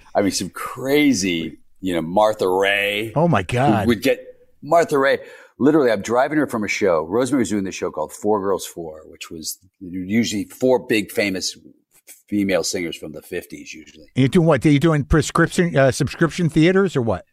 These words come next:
Speaker 1: Well, it was, no, it was big, huge
Speaker 2: Oh, yeah.
Speaker 1: venues, you know. It was like, uh, um, you know,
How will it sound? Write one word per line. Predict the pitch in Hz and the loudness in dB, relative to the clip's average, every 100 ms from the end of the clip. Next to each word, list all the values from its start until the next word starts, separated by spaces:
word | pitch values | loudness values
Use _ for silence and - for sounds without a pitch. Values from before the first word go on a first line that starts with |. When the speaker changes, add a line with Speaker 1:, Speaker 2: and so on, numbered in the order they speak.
| - | 2
Speaker 1:
Well, | 175 196 | 6 6
it | 156 | 4
was, | 160 - | 2 4
no, | 139 196 | 4 4
it | |
was | 104 | 0
big, | - 104 143 - | -4 -6 -4 -4
huge | - 117 147 175 90 - - - | -4 2 6 6 4 -4 -6 0
Speaker 2:
Oh, | 123 | 2
yeah. | 120 | 4
Speaker 1:
venues, | 139 165 80 73 90 | 4 2 2 -6 -10
you | 87 | -4
know. | 87 87 | -2 0
It | |
was | 98 92 | 0 0
like, | 101 90 - | 0 0 0
uh, | 92 85 85 82 - | 0 2 0 -4 -2
um, | 82 82 82 80 78 65 | 0 0 -4 -10 -14 -14
you | 104 87 | -8 -8
know, | 78 | -8